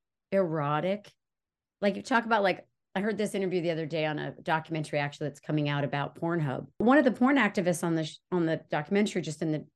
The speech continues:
first few minutes, was saying she defined porn as something that you would watch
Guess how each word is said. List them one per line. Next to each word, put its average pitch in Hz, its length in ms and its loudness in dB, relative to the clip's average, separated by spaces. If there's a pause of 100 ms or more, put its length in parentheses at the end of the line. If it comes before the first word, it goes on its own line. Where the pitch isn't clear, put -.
(580)
first 165 200 -4
few 185 80 0
minutes, 269 220 -2
was 180 140 -6
saying 175 220 0
she 226 200 -6
defined 175 520 -2
porn 180 540 -4 (840)
as 202 160 0
something 220 460 -2
that 196 160 -4
you 185 120 0
would 185 100 0
watch 160 640 -6